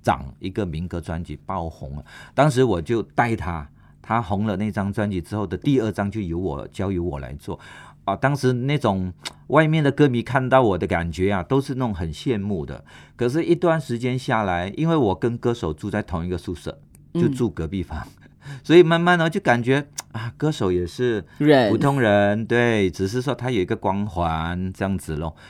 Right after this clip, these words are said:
Speaker 1: 啊，慢慢慢慢感觉也不过如此啦，<laughs> 也不过如此，
Speaker 2: 是，大家都是打工人，
Speaker 1: 对。
Speaker 2: 我们大家都是打工人，
Speaker 1: 对。
Speaker 2: 只是讲说，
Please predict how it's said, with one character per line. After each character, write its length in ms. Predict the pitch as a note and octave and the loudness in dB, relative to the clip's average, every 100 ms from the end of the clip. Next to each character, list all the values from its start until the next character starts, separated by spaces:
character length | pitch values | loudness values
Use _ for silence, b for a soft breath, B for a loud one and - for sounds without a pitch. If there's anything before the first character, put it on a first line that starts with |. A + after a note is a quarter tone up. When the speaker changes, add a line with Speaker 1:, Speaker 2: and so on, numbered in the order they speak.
| b - | b -8
Speaker 1:
啊， 220 | F2 E2+ | -6 -2
慢 200 | A2 D3 | -2 0
慢 140 | D3 | 0
慢 160 | C#3 C#3 | 0 0
慢 320 | C#3 C#3 B2+ b b - | 2 2 2 b b -2
感 280 | G2 F#2+ G2 | 0 0 0
觉 440 | A2 A#2+ C3+ - - - - - - - | 2 4 2 -2 -14 -20 -20 -20 -20 -10
也 140 | E2 | -8
不 100 | - | -8
过 140 | G2+ F#2 | -8 -6
如 160 | E2 | -6
此 220 | D#2+ D2 | -8 -10
啦， 200 | B1+ - - F3 C#3+ | -8 -10 4 6 6
<laughs> 280 | D3+ C3+ - | 4 4 4
也 180 | A#2+ G#2 | 2 4
不 120 | B2+ | 4
过 120 | A2+ | 4
如 160 | F#2+ F#3 | 2 2
此， 60 | |
Speaker 2:
是， 60 | F#3 | 6
大 100 | G#3 | 8
家 60 | |
都 100 | F#3 | 8
是 160 | F#3+ G3 | 6 4
打 240 | - F3+ | 6 6
工 260 | E3 G#3 A3 | 10 8 8
人， 320 | G#3 D3 C#3 C#3+ | 6 6 6 6
Speaker 1:
对。 40 | |
Speaker 2:
我 60 | D3 | 6
们 120 | E3+ | 8
大 60 | A3 | 8
家 100 | F#3+ | 8
都 60 | F#3 | 6
是 100 | G3 | 6
打 200 | D#3+ C#3+ | 4 4
工 120 | E3 | 4
人， 100 | E3 | 4
Speaker 1:
对。 40 | |
Speaker 2:
只 80 | E3+ | 4
是 60 | B3 | 4
讲 180 | E3+ | 4
说， 160 | D#3+ | 6